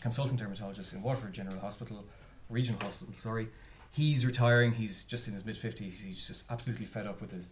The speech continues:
the length of the waiting lists. So he's retiring, he's just quit the job. There's, uh, the other dermatology consultant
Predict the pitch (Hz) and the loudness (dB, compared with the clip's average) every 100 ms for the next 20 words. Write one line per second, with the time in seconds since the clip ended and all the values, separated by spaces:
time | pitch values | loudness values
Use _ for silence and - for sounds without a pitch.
0 | - 104 107 123 117 101 98 95 98 95 | -14 -8 0 2 2 -2 -6 -8 -8 -10
1 | - - - - - - - - - - | -10 -12 -12 -14 -16 -16 -18 -20 -20 -20
2 | - - 175 170 160 175 170 147 143 139 | -2 12 12 12 12 12 10 10 10 12
3 | 131 131 - 165 165 123 123 120 127 113 | 10 6 4 2 4 4 6 6 4 0
4 | - 123 127 117 113 110 110 131 143 147 | -2 -2 4 4 6 2 2 4 6 8
5 | 135 123 - 127 123 123 123 117 113 110 | 8 6 4 4 6 8 6 6 2 2
6 | 110 123 117 127 123 117 | 0 0 2 2 2 0